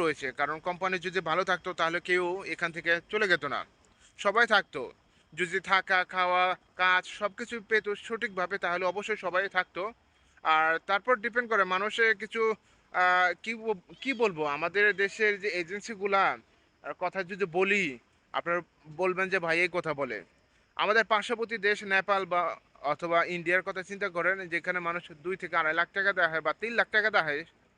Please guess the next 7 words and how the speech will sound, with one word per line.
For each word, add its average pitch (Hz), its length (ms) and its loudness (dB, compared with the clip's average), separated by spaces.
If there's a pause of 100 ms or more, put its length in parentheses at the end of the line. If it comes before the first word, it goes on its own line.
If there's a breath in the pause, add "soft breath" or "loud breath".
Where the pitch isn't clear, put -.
সর্বোচ্চ, 170 400 -6
যেটা 156 180 0
দেখলাম। 165 360 2 (640 soft breath)
আমাদের 220 320 2
বাংলাদেশ 226 480 -2
থেকে 220 180 2
যারা 190 220 2